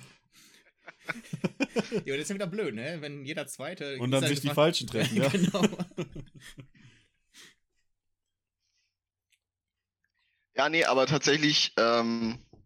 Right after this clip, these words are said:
Speaker 3: ich glaube, so das Bild von den Informatikern, das hat sich in der, in den letzten Jahren auch ein bisschen gewandelt, einfach weil's halt, äh, äh, viel präsenter auch ist.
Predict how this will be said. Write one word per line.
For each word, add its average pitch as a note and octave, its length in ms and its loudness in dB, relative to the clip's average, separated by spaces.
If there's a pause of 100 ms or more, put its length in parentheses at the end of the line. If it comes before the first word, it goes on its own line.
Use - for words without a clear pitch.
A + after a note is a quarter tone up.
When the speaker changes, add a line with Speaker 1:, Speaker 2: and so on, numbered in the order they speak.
(600)
Speaker 3:
ich A#2 120 2
glaube, C3 280 4
so C3 100 4
das A#2+ 200 2
Bild C3 280 2
von A#2+ 140 -2
den A2+ 120 0
Informatikern, F#2+ 680 -4
das F#2 140 -4
hat G2 120 -4
sich G2+ 160 -4
in F#2+ 80 -8
der, D2+ 440 -4
in E2 120 -8
den F2+ 100 -6
letzten - 340 -8
Jahren F2+ 180 -2
auch - 80 -6
ein F2 100 -12
bisschen - 240 -6
gewandelt, F#2+ 400 -6
einfach F#2 300 -8
weil's F#2+ 220 -8
halt, F2 260 -8 (1040)
äh, E2+ 220 -4 (100)
äh, - 180 -6
viel - 180 -8
präsenter F#2+ 580 -4
auch E2+ 140 -4
ist. - 260 -8